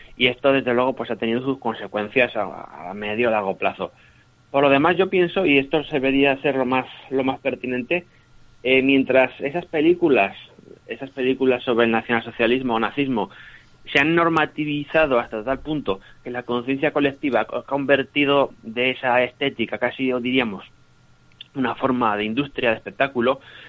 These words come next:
el cine de, de esta tipología del anticomunismo en cuanto a género, pues no tiene realmente muchísimo interés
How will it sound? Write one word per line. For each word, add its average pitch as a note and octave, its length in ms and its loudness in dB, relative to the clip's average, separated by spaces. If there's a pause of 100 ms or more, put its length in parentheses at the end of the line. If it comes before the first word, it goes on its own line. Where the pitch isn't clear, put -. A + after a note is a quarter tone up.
(320)
el B2+ 240 0
cine D#3 420 2 (140)
de, A#2 1200 0
de C#3 60 2
esta D3 160 0
tipología C3 580 0
del B2+ 120 2
anticomunismo A#2+ 760 0
en B2+ 60 -2
cuanto A#2 260 -4
a C#3 40 -6
género, C#3 340 0 (1040)
pues A#2+ 200 0
no B2+ 140 -2
tiene C#3 340 2
realmente A2+ 580 -6
muchísimo A#2+ 480 -4
interés C3+ 340 2